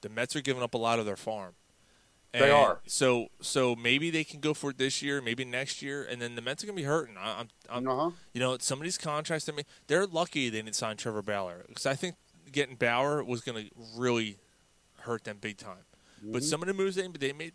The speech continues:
Speaker 1: the, the Mets have made some decent moves. They, they solidified that infield a little bit.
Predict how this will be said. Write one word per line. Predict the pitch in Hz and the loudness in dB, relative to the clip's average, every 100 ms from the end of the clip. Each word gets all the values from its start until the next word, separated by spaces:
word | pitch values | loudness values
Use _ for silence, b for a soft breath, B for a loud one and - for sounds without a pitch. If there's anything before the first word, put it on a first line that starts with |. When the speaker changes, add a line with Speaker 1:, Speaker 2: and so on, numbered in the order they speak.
| - | -14
Speaker 1:
the, | 127 | -12
the | 123 | -8
Mets | 123 143 | -6 -4
have | 175 | -4
made | 170 165 | -6 -8
some | 160 139 | -12 -8
decent | 135 135 151 139 | -4 -4 -4 -4
moves. | 147 135 | -4 -2
They, | 120 | -4
they | 117 113 | -4 -6
solidified | - 123 139 139 131 | -4 -2 -2 0 0
that | 123 | 0
infield | 117 127 139 131 | -4 -6 -2 0
a | 127 | 0
little | 123 123 | -2 -2
bit. | 123 127 | -2 -2